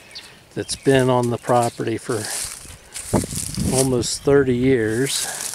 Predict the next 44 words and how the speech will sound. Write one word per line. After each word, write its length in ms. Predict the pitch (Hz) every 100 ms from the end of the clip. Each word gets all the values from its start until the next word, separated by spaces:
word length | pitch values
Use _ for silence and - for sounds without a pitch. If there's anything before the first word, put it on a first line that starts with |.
| - -
You 140 | 123
can 180 | 127 120
see 420 | - - 139 131
the, 1040 | 117 113 - - - - - - - - -
the 40 | -
main 260 | 220 185
trunk 400 | 151 202 170 147
is 180 | 196 196
right 300 | 180 170 -
here. 640 | - 180 160 127 127 139
So 560 | 143 - - - - 123
of 100 | 123
course 320 | - 135 -
we've 220 | 151 135
got 260 | 156 143 143 - - 139
a 120 | 131
lot 160 | 135
of 160 | 127 120
work 140 | 131
to 180 | - -
do. 280 | 113 117 117
It's 1000 | 117 - - - - - - - 170 -
kind 220 | 127 117
of 200 | 107 110
bent 160 | 123 120
over 540 | 117 120 113 117 113
and 160 | 107 110 - - - - - - - - - - -
needs 280 | 120 117 -
some 280 | - 113 98 - - - - - - -
tender 320 | - 139 127 123
loving 360 | 127 117 113
care. 280 | - 123 123
And 100 | 113
then 80 | -
we've 180 | - -
got 220 | 120 -
some 240 | - - - - - - - - - -
sapling 720 | - 143 135 127 135 110 107
trees 500 | - 143 139 135 -
here 220 | 135 131
that 100 | 120
have 160 | 110
grown 300 | - 123 123 123
up 160 | 123